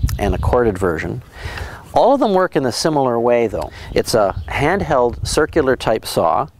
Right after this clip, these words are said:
that fits onto a track that guides the travel of that saw across the sheet goods. Now, there's a couple of advantages to this approach. Besides the fact that the saw cuts are really, really smooth,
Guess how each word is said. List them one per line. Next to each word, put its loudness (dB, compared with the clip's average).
that 0
fits -2
onto 0
a 2
track -2
that -6
guides 4
the -6
travel 0
of 0
that -2
saw 0
across 0
the -2
sheet 0
goods. 0
Now, 2
there's 2
a 2
couple 2
of 2
advantages 0
to -4
this -4
approach. -4
Besides 0
the -2
fact -2
that 0
the 0
saw 2
cuts -4
are 2
really, 4
really 2
smooth, -4